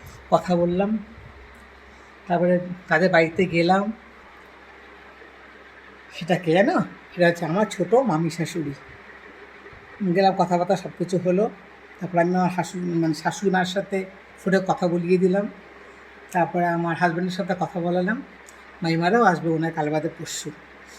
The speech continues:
মাইমা, মাম-, তারপরে ননদ, তারপরে দেওর, তারপরে দেওরের বউ,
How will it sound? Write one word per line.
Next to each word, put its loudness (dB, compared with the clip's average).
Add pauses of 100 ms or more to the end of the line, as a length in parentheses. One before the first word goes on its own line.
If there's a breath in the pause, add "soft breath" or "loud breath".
(160)
মাইমা, 2
মাম-, -4
তারপরে -6
ননদ, -2 (600)
তারপরে -4
দেওর, 2 (840)
তারপরে -2
দেওরের 0 (380)
বউ, 4